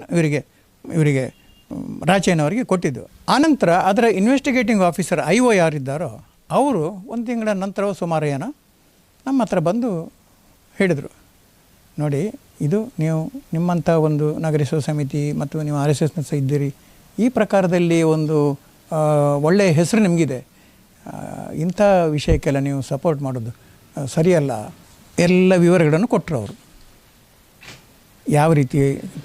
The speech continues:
ಪದ್ಮಲತಾರ ಕಿಡ್ನ್ಯಾಪ್ ಆಯಿತು, ಆ, ಎಲ್ಲಿ ರೇಪ್ ಆಯಿತು, ಹೇಗೆ ಇದನ್ನು ಮಾಡಿದ್ರು, ಅದನ್ನೆಲ್ಲ ಹೇಳಿ ಅದರ ಒಟ್ಟಿಗೆ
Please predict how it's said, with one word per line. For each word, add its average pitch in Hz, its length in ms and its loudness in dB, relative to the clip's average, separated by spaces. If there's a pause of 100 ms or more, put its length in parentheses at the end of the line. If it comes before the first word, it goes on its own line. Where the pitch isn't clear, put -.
(160)
ಪದ್ಮಲತಾರ 143 640 4 (480)
ಕಿಡ್ನ್ಯಾಪ್ 151 380 2
ಆಯಿತು, 131 440 -2 (720)
ಆ, - 40 -6
ಎಲ್ಲಿ 143 500 4
ರೇಪ್ 147 260 2
ಆಯಿತು, 131 400 -2 (200)
ಹೇಗೆ 156 260 0
ಇದನ್ನು 139 220 -2
ಮಾಡಿದ್ರು, 135 340 -2
ಅದನ್ನೆಲ್ಲ 147 340 -2
ಹೇಳಿ 156 400 2 (640)
ಅದರ 247 140 -2
ಒಟ್ಟಿಗೆ 233 600 0